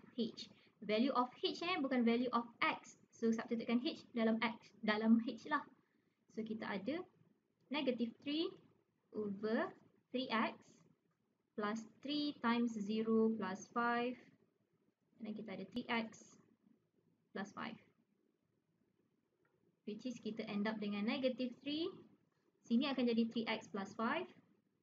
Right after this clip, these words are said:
Sini akan jadi three X plus five. So kita akan dapat negative three over three X plus five square.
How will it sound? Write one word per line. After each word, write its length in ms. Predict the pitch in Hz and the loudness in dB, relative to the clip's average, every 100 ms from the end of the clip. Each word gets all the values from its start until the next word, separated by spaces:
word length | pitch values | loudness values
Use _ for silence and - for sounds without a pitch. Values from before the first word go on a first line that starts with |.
| _ _ | _ _
Sini 180 | - 226 220 | 2 4 4
akan 80 | 214 | 2
jadi 180 | 208 202 | -2 -4
three 160 | 208 208 | -6 -8
X 160 | - | -8
plus 240 | 202 202 - | -10 -10 -6
five. 320 | 233 262 269 | -4 -4 -6
So 160 | - | -10
kita 240 | 220 - 214 214 | -10 -10 -12 -8
akan 160 | 196 | -8
dapat 320 | 190 247 233 | -6 -4 -4
negative 480 | 214 196 190 320 349 - - _ _ | -2 -4 -2 -4 -4 -6 -20 _ _
three 320 | 233 247 247 - | -4 0 0 -2
over 400 | 202 190 254 370 - _ _ _ _ | -4 -2 -2 -2 -8 _ _ _ _
three 160 | 220 - | -10 -8
X 320 | 202 - 196 | -8 -10 -10
plus 160 | 185 - | -10 -6
five 240 | 262 302 - - - _ _ _ _ _ _ | -4 -4 -8 -14 -20 _ _ _ _ _ _
square. 320 | 190 196 | -10 -8